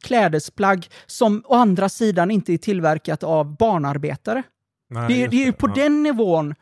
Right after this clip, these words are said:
Speaker 2: Kanske de
Speaker 1: kulturen
Speaker 2: ock-, det
Speaker 1: är.
Speaker 2: kanske de också ska skriva på Ellerströms, att, eh, den här boken är inte tillverkad av barnarbetare.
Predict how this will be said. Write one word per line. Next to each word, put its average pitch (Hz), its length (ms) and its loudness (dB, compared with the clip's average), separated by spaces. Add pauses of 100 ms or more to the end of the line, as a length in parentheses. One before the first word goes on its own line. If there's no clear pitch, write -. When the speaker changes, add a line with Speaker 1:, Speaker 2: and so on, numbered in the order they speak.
(120)
Speaker 2:
Kanske 151 240 0
de 226 140 2
Speaker 1:
kulturen 185 480 4
Speaker 2:
ock-, 240 60 2
det 311 60 2
Speaker 1:
är. - 100 0
Speaker 2:
kanske 175 220 2
de 208 140 2
också - 260 -2
ska 180 180 -2
skriva 175 300 0
på 151 120 2
Ellerströms, 104 640 0
att, - 200 -6
eh, 131 120 0
den 135 220 0
här 156 160 4
boken 147 460 0
är 123 100 0
inte 127 580 0
tillverkad 110 580 -2
av 101 280 -4
barnarbetare. 101 800 -2